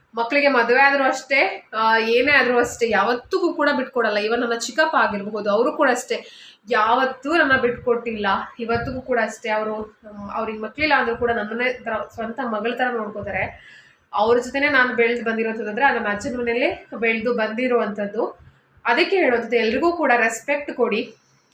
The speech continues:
ಎಲ್ರಿಗೂ ಕೂಡ ಮರ್ಯಾದೆಯನ್ನ ಕೊಡಿ. ಆ, ಯಾರು ಕೂಡ ಅಷ್ಟೇ ತುಂಬಾ ಕಷ್ಟಪಟ್ಟು ಕೆಲ್ಸವನ್ನ ಮಾಡ್ತಾರೆ, ಕಷ್ಟಪಟ್ಟು ಓದಿಸ್ತಾರೆ. ದಯವಿಟ್ಟು ನೀವು ಯಾರು ಕೂಡ ಅಷ್ಟೇ ಮಕ್ಳೇ ತಪ್ಪು ದಾರಿಯನ್ನ ಹಿಡಿಬೇಡಿ. ತಪ್ಪು ದಾರಿಗೆ ಯಾರಾದ್ರೂ ಹೇಳ್ಕೊಂಡು ಹೋಗ್ತಾ ಇದಾರೆ ಅಂದ್ರೆ ದಯವಿಟ್ಟು ನೀವು ಆ ಥರ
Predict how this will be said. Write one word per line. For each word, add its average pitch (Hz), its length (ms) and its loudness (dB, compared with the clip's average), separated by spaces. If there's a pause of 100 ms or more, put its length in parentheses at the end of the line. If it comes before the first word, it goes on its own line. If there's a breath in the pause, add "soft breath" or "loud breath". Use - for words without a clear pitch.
(140)
ಎಲ್ರಿಗೂ 262 400 -2
ಕೂಡ 247 200 2
ಮರ್ಯಾದೆಯನ್ನ 226 520 2 (100)
ಕೊಡಿ. 208 340 -6 (100)
ಆ, 214 40 0
ಯಾರು 214 460 4
ಕೂಡ 254 140 2
ಅಷ್ಟೇ 233 500 -2 (340 loud breath)
ತುಂಬಾ 262 200 0
ಕಷ್ಟಪಟ್ಟು 285 800 2
ಕೆಲ್ಸವನ್ನ 247 600 2
ಮಾಡ್ತಾರೆ, 226 360 2
ಕಷ್ಟಪಟ್ಟು 269 600 0
ಓದಿಸ್ತಾರೆ. 226 680 0
ದಯವಿಟ್ಟು 233 400 -2
ನೀವು 247 220 0
ಯಾರು 220 360 4
ಕೂಡ 233 200 0
ಅಷ್ಟೇ 214 280 -4
ಮಕ್ಳೇ 214 320 -4 (460 loud breath)
ತಪ್ಪು 269 360 2
ದಾರಿಯನ್ನ 254 420 4
ಹಿಡಿಬೇಡಿ. 220 880 0
ತಪ್ಪು 240 220 -6
ದಾರಿಗೆ 226 400 2
ಯಾರಾದ್ರೂ 220 400 4
ಹೇಳ್ಕೊಂಡು 233 380 2
ಹೋಗ್ತಾ 226 240 0
ಇದಾರೆ 220 180 2
ಅಂದ್ರೆ 214 200 -6
ದಯವಿಟ್ಟು 214 300 -2
ನೀವು 247 140 -2
ಆ 220 120 2
ಥರ 220 160 -4